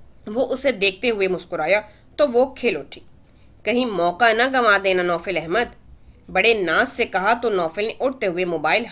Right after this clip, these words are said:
हल्का सा उसके सर से टकराया। "Don't worry,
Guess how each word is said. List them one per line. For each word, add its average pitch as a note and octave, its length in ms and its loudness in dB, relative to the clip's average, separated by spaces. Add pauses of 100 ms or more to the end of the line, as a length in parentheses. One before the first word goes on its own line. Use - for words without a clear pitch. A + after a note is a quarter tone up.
(120)
हल्का B3+ 280 0
सा A3 160 -2
उसके G3 320 -6
सर C#3+ 260 -8
से G3+ 160 -8
टकराया। D#3 480 -6 (880)
"Don't A#3+ 340 2
worry, G3 320 -2